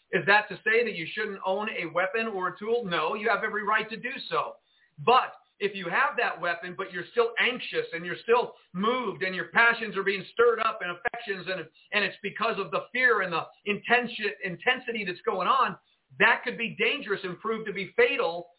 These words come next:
uh, in, in some way. So the right thing to do is stay in peace. And by peace, you will know what to do. But that peace is God's protection over you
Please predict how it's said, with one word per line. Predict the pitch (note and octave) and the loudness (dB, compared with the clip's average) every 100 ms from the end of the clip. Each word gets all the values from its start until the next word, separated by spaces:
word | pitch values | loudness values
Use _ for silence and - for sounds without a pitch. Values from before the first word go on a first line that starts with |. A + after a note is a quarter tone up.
| _ _ _ _ - | _ _ _ _ 0
uh, | E3+ E3+ F#3+ | 4 4 4
in, | G3 | -2
in | F#3+ F#3 F#3 | -4 -6 -4
some | G#3+ G3+ | 0 2
way. | A3 B3+ - - _ _ - | 2 2 -2 -10 _ _ -6
So | G#3+ | -4
the | F#3+ | -2
right | F3+ B3+ C#4+ | 2 2 2
thing | A#3+ G#3 | -2 -2
to | F3+ | -4
do | F#3 | -4
is | E3+ - | -6 -2
stay | A#3 G3+ | 2 2
in | F3+ C#3+ | 0 -6
peace. | D4 D4+ F#3+ C3+ - _ _ _ G3 | -8 -6 -8 -14 -20 _ _ _ 0
And | G3 F3 | 0 4
by | F#3+ B3 - | 2 2 -4
peace, | - D#4 C4+ A3 - | -6 -4 -4 -6 -12
you | D3+ G#3+ C4+ | -10 -6 -2
will | G#3+ D#3+ | -2 -2
know | F3+ C4 A#3+ C3+ B2 - _ _ C#3+ | 2 4 4 2 -4 -12 _ _ -6
what | F#3 G#3+ A3 | -2 -2 -2
to | F#3 | -4
do. | A3+ A3+ D#3 | -2 -2 0
But | F#3 F3+ - - | 2 0 -2 2
that | A3+ A3+ - | 2 2 -6
peace | - D4+ A#3+ - _ | -6 -4 -6 -8 _
is | B3+ C#4+ A#3+ D3 C3+ | -2 0 -2 -6 0
God's | A3 A3+ G3+ - | 2 2 -4 -4
protection | G#3 G3+ C#4 F#3 - F3+ F3 E3+ - _ _ | -4 -2 2 2 0 -6 -6 -6 -14 _ _
over | A3 A3+ G3+ | 2 4 4
you | F3+ E3 C4+ C#4+ F#3 E3 | -2 -4 -4 -2 -2 -4